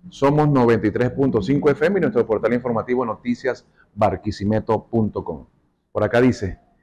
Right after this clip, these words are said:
"Quiero que mi vida se deslice entre el Calvario, el altar, la cruz y la Eucaristía. Madre María de San José". Fuentes, sin duda alguna,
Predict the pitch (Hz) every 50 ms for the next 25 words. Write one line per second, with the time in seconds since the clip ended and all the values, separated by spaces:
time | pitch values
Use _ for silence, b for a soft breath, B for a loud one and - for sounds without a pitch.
0 | _ _ _ _ _ _ _ _ - 139 147 165 160 180 175 156 135 120 113 139
1 | 170 180 170 180 170 170 - - - _ _ _ _ _ _ _ _ _ _ -
2 | - - 135 123 117 117 113 101 95 113 135 170 185 180 - 196 190 190 - -
3 | - - 127 123 123 127 120 113 101 - 113 113 107 104 104 127 160 180 180 196
4 | 196 196 190 185 170 - _ _ _ _ _ _ - 120 120 120 117 110 107 101
5 | - 139 127 120 107 95 95 - _ _ _ _ _ _ - 113 113 120 113 110
6 | - 156 180 202 208 185 - - _ _ _ _ _ - 127 120 120 110 104 92
7 | - 107 127 - - - 117 98 82 80 82 - _ _ _ _ _ _ _ -
8 | 101 117 131 143 151 156 151 160 156 151 - - - 104 104 104 104 104 117 123
9 | 131 127 127 - - 113 104 - - 107 92 85 85 90 - - 82 78 - _
10 | _ _ _ _ _ _ _ _ _ _ - 117 117 117 110 - 139 139 131 -
11 | - - - 113 104 101 110 117 117 120 123 131 131 131 131 135 135 -